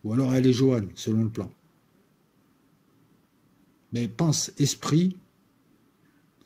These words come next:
Enoia, la capacité à penser. Et la première pensée, nous, une projection du Père, de l'Esprit. La première projection de l'Esprit, c'est l'intelligence.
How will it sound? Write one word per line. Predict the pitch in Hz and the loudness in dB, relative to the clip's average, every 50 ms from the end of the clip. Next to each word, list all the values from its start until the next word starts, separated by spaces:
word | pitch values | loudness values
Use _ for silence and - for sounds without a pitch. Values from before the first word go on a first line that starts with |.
| _ _ _ _ - _ _ - 156 | _ _ _ _ -20 _ _ 0 2
Enoia, | 165 160 160 156 147 139 131 120 110 | 2 4 6 6 6 6 4 2 0
la | 110 107 | -2 -2
capacité | - 139 113 - 135 - - 135 113 - 135 | -2 -4 -4 -4 -4 -4 -4 -6 -4 -2 -4
à | 127 | -4
penser. | 123 - 123 113 107 - - 95 - - _ _ _ _ _ _ - | -2 -4 -6 -6 -6 -8 -10 -12 -12 -14 _ _ _ _ _ _ -8
Et | 120 | -4
la | 123 127 117 | -4 -4 -2
première | - 143 139 139 131 - | 0 0 0 0 0 -2
pensée, | - 135 131 127 - - 151 143 | -4 -4 -4 -4 0 0 0 0
nous, | 131 135 135 123 - - - - _ - | 2 0 -2 -2 -4 -8 -10 -12 _ -12
une | - 110 | -12 -10
projection | 110 - 131 120 120 117 - - - 123 | -8 -4 -2 -2 -2 -2 -4 -4 -4 -4
du | 113 113 117 | -2 -4 -6
Père, | 113 117 123 101 95 | -4 -4 -4 -2 -2
de | 104 | -2
l'Esprit. | 107 113 113 113 - - - 92 - _ _ - | -2 -2 -2 -4 -8 -12 -14 -14 -14 _ _ -16
La | 101 | -16
première | - - - 131 131 123 | -14 -8 -6 -4 -4 -4
projection | - - 131 117 117 117 - - 120 | -6 -6 -4 -4 -4 -6 -6 -6 -4
de | 117 | -2
l'Esprit, | 113 110 113 - - 131 | -2 -4 -6 -8 -10 -10
c'est | - 120 110 | -6 -4 -4
l'intelligence. | 110 107 - 117 107 101 95 98 92 - - - | -4 -4 -4 -6 -6 -6 -8 -10 -12 -14 -20 -20